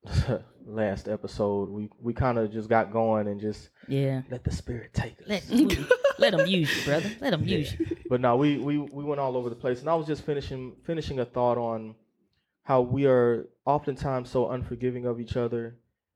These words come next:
Speaker 1: and how we don't always see both sides of the story. We always look through our, our, um, our lens.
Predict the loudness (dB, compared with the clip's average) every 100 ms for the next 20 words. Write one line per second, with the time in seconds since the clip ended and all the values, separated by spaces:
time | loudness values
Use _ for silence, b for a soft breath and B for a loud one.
0 | _ -2 -2 0 2 4 4 0 2 2
1 | 2 4 4 4 0 -4 -6 -4 -4 -8
2 | -14 _ _ _ _ -20 2 4 4 2
3 | 2 4 2 0 -6 -6 0 0 0 0
4 | 2 2 2 0 0 -2 -2 -8 -2 2
5 | 4 2 0 2 4 4 0 -6 _ -10
6 | -8 -8 -10 -16 -20 _ _ -8 2 2
7 | 4 2 2 0 -4 -10